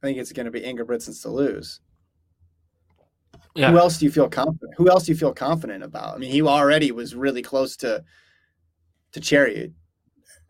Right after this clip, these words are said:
Speaker 1: and those two were, were well away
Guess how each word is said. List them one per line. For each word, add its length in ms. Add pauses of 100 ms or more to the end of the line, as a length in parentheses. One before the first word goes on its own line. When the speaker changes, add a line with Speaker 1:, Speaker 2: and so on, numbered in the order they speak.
(120)
Speaker 1:
and 400 (200)
those 280
two 200
were, 300 (240)
were 160
well 240
away 520